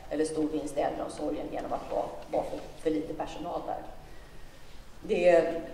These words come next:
några viktiga delar i det här, i det här förslaget. Men det är ett samlat, det är ett samlat paket där jag tror de här olika delarna tillsammans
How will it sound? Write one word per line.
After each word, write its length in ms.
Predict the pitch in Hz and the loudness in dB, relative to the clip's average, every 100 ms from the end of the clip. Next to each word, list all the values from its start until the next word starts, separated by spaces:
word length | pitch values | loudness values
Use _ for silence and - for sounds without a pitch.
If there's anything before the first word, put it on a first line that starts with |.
| - | -6
några 460 | 208 170 160 151 - | 2 8 10 10 8
viktiga 440 | - - - 170 | -2 -4 4 4
delar 300 | 165 156 160 | 4 4 4
i 100 | 160 | 4
det 120 | 156 - | 2 2
här, 220 | 135 - - - | 0 0 -4 -2
i 60 | |
det 80 | 156 | -2
här 160 | - - | -2 -4
förslaget. 600 | 160 - - - - - - - - - - - - - - - - - - - | -6 -4 -4 -4 -6 -10 -12 -12 -12 -14 -14 -14 -14 -14 -14 -14 -14 -12 -10 -2
Men 100 | - 175 | 0 4
det 80 | |
är 60 | 175 | 4
ett 80 | - | 4
samlat, 340 | 175 151 156 - 185 | 4 6 4 2 -4
det 60 | |
är 60 | 196 | -4
ett 80 | - | 2
samlat 360 | 208 160 151 | 2 4 4
paket 440 | 151 151 190 151 - | 4 2 2 2 4
där 100 | 151 | 4
jag 140 | 147 | 4
tror 200 | 160 151 | 4 2
de 160 | 151 151 | 4 4
här 200 | 147 160 | 2 2
olika 400 | 160 147 - 147 | 2 2 2 0
delarna 400 | 156 143 131 151 | 2 2 0 -2
tillsammans 580 | 151 - 156 151 139 | -4 -2 -2 -2 -4